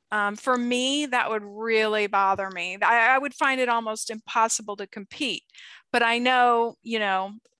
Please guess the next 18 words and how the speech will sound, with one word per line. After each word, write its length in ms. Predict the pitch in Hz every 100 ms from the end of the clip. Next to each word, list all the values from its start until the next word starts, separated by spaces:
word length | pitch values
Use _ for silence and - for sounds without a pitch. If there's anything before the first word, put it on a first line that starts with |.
| _ - _
different 300 | 233 220 202
people 260 | 269 247 233
have 220 | 233 214
different 320 | 226 226 190
mentalities, 920 | 208 214 247 254 254 269 285 285 269 233
and, 360 | 202 202 208
um, 540 | 202 196 196 202 202 190 _ _ -
he's 320 | - 214 262
a 60 | 247
champion, 680 | - 330 349 277 190 107
so, 460 | - - 220 214 208
uh, 260 | 202 196 -
maybe 360 | 220 220 233 233
he 160 | 247
can 180 | - 220
block 280 | 208 208 214
that 140 | 208 202
out. 360 | 214 240 -